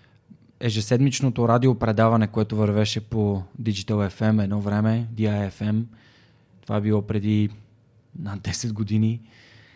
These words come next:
И другите такива музикални предавания, които слушах, в момента един от най-слушаните подкасти в България е на D J Маскота, например, музикалния подкаст, което е, ам, валидация, че и в България такъв тип съдържание се създава.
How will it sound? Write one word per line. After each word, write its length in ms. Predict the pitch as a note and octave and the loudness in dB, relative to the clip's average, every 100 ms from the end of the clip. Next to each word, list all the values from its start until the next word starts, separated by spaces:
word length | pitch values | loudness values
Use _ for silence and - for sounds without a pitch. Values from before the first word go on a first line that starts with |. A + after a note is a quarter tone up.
| _ _ _ | _ _ _
И 400 | C#3+ A#2 A2+ A2 | 0 2 4 2
другите 440 | G#2+ A#2+ B2+ C3+ B2+ | 2 0 2 2 2
такива 400 | - B2 B2+ B2+ | -2 -2 2 4
музикални 720 | A#2+ G#2 - A2 A#2 A#2+ A#2 | 4 0 0 2 4 6 4
предавания, 500 | G#2+ G#2+ G#2+ A2 G#2 | 2 4 4 4 2
които 340 | G#2+ A2 A#2+ | 0 -8 -8
слушах, 460 | G#2+ A2+ G#2+ C#3+ B2+ | -10 -8 -4 -4 -4
в 60 | |
момента 400 | B2+ A#2+ C3+ B2+ | 0 2 0 0
един 380 | C#3+ C#3+ C#3+ C#3 | 0 0 0 0
от 100 | C#3 | 0
най-слушаните 500 | C3+ C3+ - D3 C#3 | -2 -4 -2 -2 -2
подкасти 440 | A#2 B2 - A#2 A2+ | -2 -4 -2 -2 -2
в 40 | |
България 440 | G#2 G2+ G#2+ B2+ | 0 0 2 2
е 20 | C#3 | 2
на 220 | C3+ C3 | 0 0
D 40 | |
J 200 | B2 B2 | 0 2
Маскота, 540 | A#2+ A2+ - A2+ G#2+ G#2+ | 2 2 -2 -6 -6 -6
например, 540 | G#2 G#2+ - G#2 B2+ | -8 -10 -10 -10 -12
музикалния 640 | D3+ A#2 F#2+ - G2+ F#2+ E2+ | -10 -8 -8 -4 -4 -4 -8
подкаст, 460 | - - - - | -14 -18 -20 -18
което 360 | - G#2+ G#2+ A2 | -10 -10 -2 2
е, 160 | A2 G#2+ - _ _ _ _ _ _ - | 2 0 -6 _ _ _ _ _ _ -20
ам, 100 | C#3+ D2+ C2+ - _ - | -20 -18 -20 -20 _ -16
валидация, 600 | B2+ A#2 A2+ A2 G#2+ G#2+ | -4 0 2 4 2 0
че 160 | F#2+ A2+ | -6 -4
и 20 | |
в 40 | |
България 520 | G2+ G#2+ G#2 A2 A2 G#2 - - _ | 0 2 4 4 4 2 -6 -20 _
такъв 220 | - A#2 | -10 -8
тип 200 | G#2+ G#2 | -6 -10
съдържание 480 | - G#2+ G#2 G#2 G#2 | -8 -6 -4 -2 -2
се 80 | G2 | -4
създава. 480 | - G#2 A2 C#3 | -6 -4 -2 0